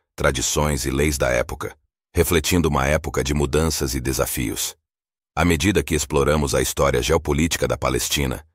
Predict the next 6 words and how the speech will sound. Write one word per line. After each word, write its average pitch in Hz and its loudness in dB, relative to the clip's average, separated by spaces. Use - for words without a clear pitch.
fica 87 0
claro 82 2
que 73 -4
sua - 0
topografia 78 2
complexa 71 0